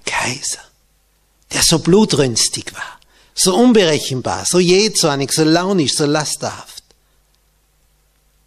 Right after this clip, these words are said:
Er war so bewegt. Er wagte es nicht in dem Moment, Paulus enthaupten zu lassen.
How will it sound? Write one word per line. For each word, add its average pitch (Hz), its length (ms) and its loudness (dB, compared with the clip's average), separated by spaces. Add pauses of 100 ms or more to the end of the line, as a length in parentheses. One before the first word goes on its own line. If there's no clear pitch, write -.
(100)
Er - 160 -6
war - 120 -10
so - 260 -4
bewegt. 120 720 -12 (2500)
Er - 160 -2
wagte - 420 -8
es - 200 -4
nicht 127 340 -6
in 117 100 -4
dem 110 160 -6
Moment, 110 640 -14 (1200)
Paulus 113 380 -2
enthaupten - 540 -8
zu - 180 -10
lassen. - 360 -20